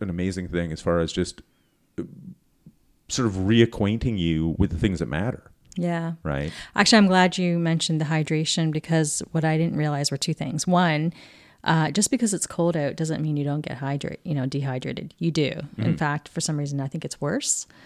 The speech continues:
Speaker 2: Um, or, or it's deceiving.
Speaker 1: Yeah.
Speaker 2: Right? 'Cause it's so cool out.
Speaker 1: And you're not thirsty.
Speaker 2: Yeah. But it is a thing. And number two, you're gonna need to insulate your, if you're drinking out of a bladder, right, the, the tube,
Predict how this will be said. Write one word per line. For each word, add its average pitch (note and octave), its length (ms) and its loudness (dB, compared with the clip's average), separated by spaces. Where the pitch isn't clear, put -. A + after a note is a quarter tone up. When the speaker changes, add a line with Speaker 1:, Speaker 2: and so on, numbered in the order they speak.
Speaker 2:
Um, D#3 760 0
or, D#3+ 480 0
or E3 160 6
it's D#3 180 0
deceiving. D3 720 0
Speaker 1:
Yeah. G2+ 220 -2
Speaker 2:
Right? C#3+ 220 -4
'Cause D#3 100 -6
it's C3 100 -4
so C#3 160 0
cool D#3+ 380 -4
out. A3+ 260 0
Speaker 1:
And G3+ 100 0
you're G#3 100 2
not G3+ 140 0
thirsty. - 380 0
Speaker 2:
Yeah. D#3+ 680 2
But F3+ 140 6
it D#3+ 120 4
is D3 400 0
a C#3+ 40 -4
thing. C#3 420 -4
And F3 140 4
number E3+ 180 6
two, E3 720 4
you're F3+ 180 2
gonna F#3 180 6
need E3+ 220 4
to F3+ 100 -2
insulate D#3 600 2
your, D3 320 0
if C#3+ 140 -2
you're D3+ 160 4
drinking D3+ 280 0
out D3+ 120 0
of C#3 60 0
a C3+ 80 0
bladder, C#3+ 480 0
right, F#3+ 580 -2
the, - 100 -8
the D#3+ 100 -2
tube, E3 360 0